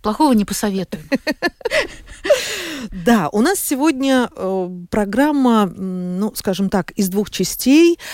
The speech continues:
Speaker 2: Лена сходила на открытие одной очень яркой выставки, и об этом мы будем говорить. А я сходила на один концерт, который, э, в результате, э, стал двумя концертами.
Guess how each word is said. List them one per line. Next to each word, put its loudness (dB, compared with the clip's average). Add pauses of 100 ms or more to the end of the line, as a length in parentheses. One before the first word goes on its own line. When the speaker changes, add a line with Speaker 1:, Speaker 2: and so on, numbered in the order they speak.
(300)
Speaker 2:
Лена 4
сходила -2
на 0
открытие -2
одной 0 (360)
очень 4
яркой -6
выставки, -10
и -4
об -2
этом 0
мы -2
будем -2
говорить. 2 (420)
А 4
я 4
сходила 0
на 2 (200)
один 2
концерт, -2
который, 2 (500)
э, 0
в -4
результате, 2
э, -10
стал 0
двумя 2
концертами. 0